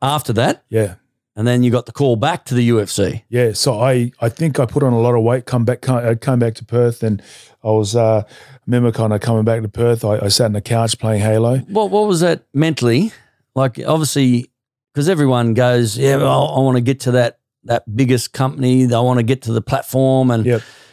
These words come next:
Speaker 1: and then you have a performance, as you say, not the best of your life.
Speaker 2: Yeah.
Speaker 1: And then obviously you get cut. What's, what's that, what's that emotion? What's,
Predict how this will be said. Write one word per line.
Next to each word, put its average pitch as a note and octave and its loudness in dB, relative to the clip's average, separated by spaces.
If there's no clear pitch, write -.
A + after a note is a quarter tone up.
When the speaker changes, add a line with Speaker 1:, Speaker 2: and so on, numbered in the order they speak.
Speaker 1:
and A#2+ -2
then B2 2
you B2 2
have C#3+ 2
a C3 2
performance, C3 0
as B2+ 2
you A2+ 0
say, B2 0
not B2+ 0
the A2+ -4
best B2 -2
of A#2 -4
your A2+ 2
life. B2+ 2
Speaker 2:
Yeah. A2+ 0
Speaker 1:
And B2 0
then C#3+ 2
obviously C3 0
you A#2+ 0
get B2 -2
cut. D3+ -2
What's, D3+ -4
what's D#3+ 0
that, C#3+ -2
what's D#3+ 0
that F3 2
emotion? A#2+ 0
What's, - -2